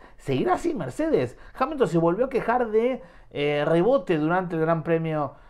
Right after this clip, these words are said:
de Bélgica, ahí en Spa-Francorchamps, que tuvo un clima bastante cambiante durante el fin de semana. Pero bueno, aparentemente logró, por lo menos Hamilton, llegar en el cuarto lugar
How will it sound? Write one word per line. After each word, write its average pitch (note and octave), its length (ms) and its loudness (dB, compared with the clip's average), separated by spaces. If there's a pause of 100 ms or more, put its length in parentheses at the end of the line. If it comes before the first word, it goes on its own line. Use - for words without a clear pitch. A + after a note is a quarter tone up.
(120)
de C#3 220 2
Bélgica, D3 640 2
ahí C#3+ 140 -4
en C#3+ 80 -6
Spa-Francorchamps, D#3 920 2
que A#2+ 100 -6
tuvo C3+ 160 -6
un B2+ 80 -4
clima C#3 240 -4
bastante B2+ 340 0
cambiante B2 520 -2
durante A#2 300 -4
el A2+ 80 -6
fin C#3 120 -8
de C#3 80 -8
semana. A#2+ 420 -4 (280)
Pero D#3+ 180 2
bueno, F3+ 200 2
aparentemente C3+ 720 -2
logró, C3 500 4 (160)
por C3+ 140 0
lo C3 60 0
menos C#3 180 -2
Hamilton, D3 260 0
llegar C#3 180 2
en C#3 60 -2
el C3+ 80 -2
cuarto C#3 240 2
lugar D3 300 6